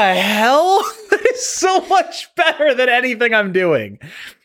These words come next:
And that, like, like, it, have you ever, have you ever seen someone duplicate their giant Deadpool off of a Nico? Have you ever seen someone duplicate an X twenty-three?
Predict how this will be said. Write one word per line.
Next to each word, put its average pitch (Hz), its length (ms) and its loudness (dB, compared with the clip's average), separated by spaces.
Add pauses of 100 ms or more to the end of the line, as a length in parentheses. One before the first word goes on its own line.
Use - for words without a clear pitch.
(120)
And 175 240 0
that, 202 220 2
like, 170 220 0
like, 127 260 -2
it, 147 440 -6
have 170 140 -6
you 220 80 0
ever, 269 160 0
have 185 100 0
you 233 80 -4
ever 254 100 -10
seen 240 180 -10
someone 226 360 -2
duplicate 185 560 -2
their 156 160 2
giant 139 400 0
Deadpool 131 480 0
off 170 160 2
of 170 80 -6
a 165 60 -4
Nico? 202 500 -2 (100)
Have 165 100 -2
you 180 100 0
ever 240 60 0
seen 240 180 -4
someone 226 340 0
duplicate 156 460 -2
an 143 100 0
X 117 240 -4
twenty-three? 196 580 -6